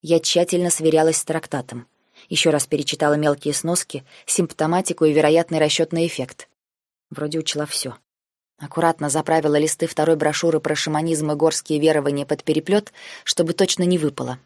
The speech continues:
Пролистала страницы. Достаточно ли я начиркала, обводя самые важные фразы?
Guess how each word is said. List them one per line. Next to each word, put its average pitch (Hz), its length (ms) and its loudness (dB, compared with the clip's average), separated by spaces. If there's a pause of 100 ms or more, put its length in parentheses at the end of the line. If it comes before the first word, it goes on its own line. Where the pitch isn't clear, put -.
Пролистала 147 480 -4
страницы. 143 640 -4 (280)
Достаточно 202 680 0
ли 190 60 0
я 190 140 2
начиркала, 165 680 -2 (280)
обводя 170 480 0
самые 165 380 2
важные 165 400 0
фразы? 147 460 -8